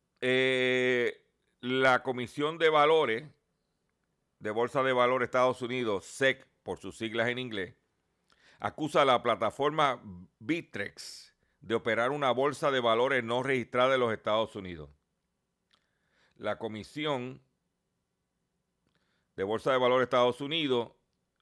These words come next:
comunicó este lunes que presentó una demanda en el Tribunal de Distrito del Estado de Washington contra la plataforma de inter-, de intercambio de criptomoneda Bittrex y su exdirector ejecutivo William Shihara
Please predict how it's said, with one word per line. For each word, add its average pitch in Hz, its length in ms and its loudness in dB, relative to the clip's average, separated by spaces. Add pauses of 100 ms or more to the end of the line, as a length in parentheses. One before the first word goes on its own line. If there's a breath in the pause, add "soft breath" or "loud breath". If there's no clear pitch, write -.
comunicó 113 720 -2
este 135 340 -2
lunes 151 240 -4
que 117 120 0
presentó 101 420 -8
una 135 160 0
demanda 135 400 -2
en 123 80 -2
el 107 100 -8
Tribunal 104 360 -4
de 127 80 -2
Distrito 131 440 -4
del 110 120 0
Estado 113 440 0
de 131 60 0
Washington 120 720 -2 (640 soft breath)
contra 113 320 0
la 107 240 0
plataforma 117 580 -2
de 143 60 -2
inter-, 123 380 -4 (200)
de 120 120 -6
intercambio 120 580 -2
de 131 160 -2
criptomoneda 120 1000 -2 (520)
Bittrex - 1300 -8 (640)
y 117 140 -6
su 120 220 -4
exdirector 107 680 -4
ejecutivo 139 640 -2
William 135 500 -4
Shihara 110 760 0